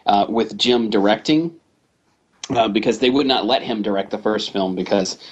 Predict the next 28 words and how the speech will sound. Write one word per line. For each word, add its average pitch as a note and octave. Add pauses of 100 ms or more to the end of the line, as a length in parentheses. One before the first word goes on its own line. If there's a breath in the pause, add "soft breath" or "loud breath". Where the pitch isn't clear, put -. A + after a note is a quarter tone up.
(120)
he A2
had A2
never G2
directed F#2+
anything, F#2+
quote F#2+
unquote, F2
in, G2
in G2
the G2
feature G#2
realm, F#2+
despite C3
the C3
fact -
that G#2+
he'd G#2+
been G2+
performing G#2+
and F#2+
basically A2
running G#2
the F#2+
Muppet G#2
Show G2+
twenty-four G2
seven G2+
for, F#2